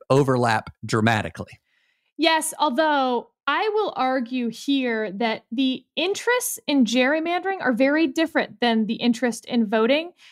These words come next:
Speaker 2: and where one
Speaker 1: Yes.
Speaker 2: might justify partisan gerrymandering, I don't know that we should be justifying partisan voting laws where you're passing a voting law for the purpose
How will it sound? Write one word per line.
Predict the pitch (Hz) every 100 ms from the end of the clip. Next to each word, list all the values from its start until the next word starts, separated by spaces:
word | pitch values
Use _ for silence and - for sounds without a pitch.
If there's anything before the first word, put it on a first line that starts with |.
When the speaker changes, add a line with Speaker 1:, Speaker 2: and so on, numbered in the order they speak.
| - -
Speaker 2:
and | 247 208
where | 262 285 285
one | 226 247 254
Speaker 1:
Yes. | 226
Speaker 2:
might | 220 240 359 - _ 226
justify | 269 262 302 302 302
partisan | 311 - 277 269 277 269 240
gerrymandering, | 226 226 262 294 302 349 370 370 - -
I | - 523
don't | 587 349
know | 381
that | 392
we | 330
should | 320 - 330
be | 302
justifying | 226 233 226 226 233 214 202 185 _ _ _ _ -
partisan | - 285 311 302 269 226
voting | 240 247 285
laws | 285 311 330 269
where | 247
you're | 240 285
passing | 285 277 - 254
a |
voting | 214 240 262 247
law | 226 208 214
for | 233
the | 214
purpose | - 311 311 233 214 -